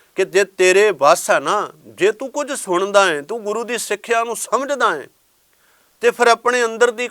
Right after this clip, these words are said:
ਖੋਟ ਨੂੰ ਮੁਕਾਉਣ ਦੀ ਕੋਸ਼ਿਸ਼ ਕਰ, ਬੇਈਮਾਨੀ ਦਾ ਤਿਆਗ ਕਰ, ਇਸ ਗੱਲ ਨੂੰ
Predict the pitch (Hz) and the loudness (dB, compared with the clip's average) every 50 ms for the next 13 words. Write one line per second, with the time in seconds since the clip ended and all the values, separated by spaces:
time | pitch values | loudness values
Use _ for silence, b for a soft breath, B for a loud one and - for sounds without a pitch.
0 | _ - - 170 160 165 175 180 185 202 196 208 208 202 196 180 - 170 170 175 | _ -10 -6 -2 0 2 2 0 0 -2 -8 -10 -8 -8 -8 -6 -4 -2 -2 0
1 | 180 180 180 175 170 170 165 160 160 - - 160 - - - 143 143 143 127 95 | -2 -2 -4 -6 -6 -6 -6 -8 -8 -6 -8 -12 -12 -6 -2 0 0 0 -2 -6
2 | 95 _ _ _ _ _ _ _ _ _ _ _ _ _ _ _ 131 117 123 170 | -14 _ _ _ _ _ _ _ _ _ _ _ _ _ _ _ -12 2 4 6
3 | 185 220 226 233 226 220 226 226 226 226 220 220 214 - 190 180 165 175 185 180 | 6 6 4 4 2 2 2 -2 -4 4 4 4 4 6 4 4 4 4 4 4
4 | - 165 160 147 135 117 101 - _ _ _ _ _ _ _ _ _ _ _ _ | 4 4 4 4 2 -2 -6 -12 _ _ _ _ _ _ _ _ _ _ _ _
5 | _ _ _ _ _ _ _ _ _ _ _ _ _ _ _ - 196 220 226 - | _ _ _ _ _ _ _ _ _ _ _ _ _ _ _ -4 -2 0 0 0
6 | 240 190 175 180 180 196 214 233 254 | -2 4 8 8 8 8 4 -4 -6